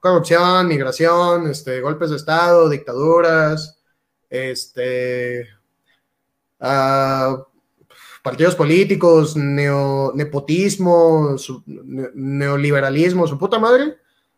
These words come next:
lo principal está de México para abajo, ¿no? Este, pero sí, obviamente sí vamos a ver alguna que otra cosa, principalmente de Estados Unidos, poquito menos de Canadá.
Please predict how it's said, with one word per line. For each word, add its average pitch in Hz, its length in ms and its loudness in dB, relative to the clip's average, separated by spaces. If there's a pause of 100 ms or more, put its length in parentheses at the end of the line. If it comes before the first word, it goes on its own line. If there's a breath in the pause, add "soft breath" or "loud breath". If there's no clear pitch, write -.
(120)
lo 147 280 -2
principal 160 760 2
está 180 540 0
de 135 120 -8
México 170 400 -2
para 139 160 -2
abajo, 117 400 -8
¿no? 165 200 -12 (540)
Este, 123 500 -8
pero 143 280 -2
sí, 165 220 4
obviamente 170 380 4
sí 160 140 2
vamos 160 260 2
a - 20 0
ver 139 100 0
alguna 143 340 0
que 151 80 -4
otra 139 200 -6
cosa, 139 480 -4
principalmente 175 760 -4
de 170 60 0
Estados 160 260 0
Unidos, 220 520 -2
poquito 156 340 -6
menos 156 240 0
de 135 80 -6
Canadá. 147 460 -4